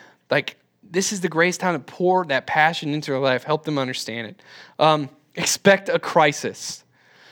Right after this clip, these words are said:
Seventh and eighth graders are gonna go through these weird things where they're like, Becky's not talking to me anymore. My life is over. Help them go through it. Y-, you might not even think it's a, a simple thing, but show it with them. Be like, Hey, you know, I think everything's gonna be fine.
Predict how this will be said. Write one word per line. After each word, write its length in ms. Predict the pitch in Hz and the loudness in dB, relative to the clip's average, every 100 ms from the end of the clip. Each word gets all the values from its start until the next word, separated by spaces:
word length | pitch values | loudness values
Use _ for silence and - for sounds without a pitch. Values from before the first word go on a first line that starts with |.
| - - | -20 -20
Seventh 400 | - - 190 233 | -12 4 4 6
and 100 | 233 | 4
eighth 200 | 220 220 | 4 4
graders 300 | 226 220 220 | 4 6 6
are 60 | 190 | 2
gonna 200 | 180 175 | 2 2
go 240 | 165 196 | 6 6
through 180 | 220 214 | 4 0
these 140 | 202 | -2
weird 260 | 170 185 185 | 2 2 2
things 280 | 190 190 185 | 2 2 2
where 100 | 165 | 4
they're 100 | 156 | 4
like, 340 | 151 147 - | 4 2 0
Becky's 640 | - 240 240 247 220 - - | 2 2 0 -2 -2 -6 -4
not 260 | 214 233 - | 0 0 0
talking 380 | 214 226 233 | 2 2 4
to 60 | 220 | 0
me 260 | 208 208 208 | 2 2 2
anymore. 360 | 202 196 208 | 2 2 2
My 140 | 196 196 | 4 2
life 340 | 190 202 202 | 4 2 2
is 140 | 196 | 0
over. 440 | 170 185 170 156 123 - - - _ _ _ _ | 4 4 4 2 0 -10 -20 -20 _ _ _ _
Help 360 | _ - 180 185 | _ 0 0 2
them 220 | 180 175 | 0 0
go 220 | 156 151 | 2 2
through 360 | 143 - 131 123 | 2 -2 -4 -4
it. 260 | - - - _ _ _ | -6 -10 -20 _ _ _
Y-, 80 | 143 | -2
you 400 | 160 180 190 208 | 0 2 2 4
might 220 | 220 214 | 4 4
not 160 | 202 202 | 4 2
even 180 | 196 | 2
think 240 | 190 196 190 | 0 -2 0
it's 140 | 170 | -2
a, 120 | 170 143 | -2 -4
a 140 | 147 147 | -4 -2
simple 300 | - 190 180 | -2 -2 -2
thing, 220 | 190 185 | -2 -2
but 120 | 156 | -4
show 380 | - - 165 160 | -4 2 4 4
it 100 | 135 | 0
with 220 | 139 139 | -4 -6
them. 120 | 120 | -6
Be 80 | 120 | -4
like, 180 | 131 123 | -4 -2
Hey, 280 | 139 120 - _ _ | -2 -2 -4 _ _
you 100 | 113 | -6
know, 160 | 135 | -4
I 80 | 127 | -4
think 240 | 120 131 127 | -6 -8 -6
everything's 420 | 127 123 123 117 | -6 -6 -10 -12
gonna 160 | 120 | -14
be 100 | 107 | -14
fine. 460 | 101 - 139 160 196 | -16 -4 -2 0 -4